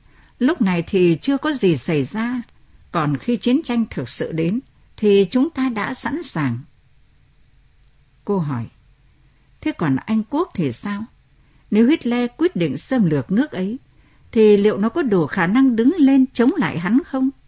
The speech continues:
Hắn có rất nhiều xe tăng và máy bay, còn họ thì chẳng có gì."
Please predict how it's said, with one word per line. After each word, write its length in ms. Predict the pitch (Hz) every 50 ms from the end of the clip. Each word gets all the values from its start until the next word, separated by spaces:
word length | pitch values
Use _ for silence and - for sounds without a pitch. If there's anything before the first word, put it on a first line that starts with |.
| _ _ _ _ _ _ _ _
Hắn 340 | _ 185 180 202 233 254 262
có 140 | - 240 247
rất 240 | 240 339 392 - -
nhiều 240 | 180 170 160 156
xe 220 | 147 - - 240 247
tăng 320 | - - 254 262 254 247 254 - _ _ _ _ _ _ _
và 240 | 160 175 196 202 202
máy 220 | 196 214 247 294
bay, 280 | 262 254 269 269 269 277 - _ _ _ _ _ _ _ _ _ _ _
còn 160 | - 226 220
họ 260 | 208 196 220 196 170 185 -
thì 240 | 214 208 202 196 190
chẳng 200 | - 208 160 143
có 180 | - 262 339 302
gì." 340 | - 208 190 180 196 226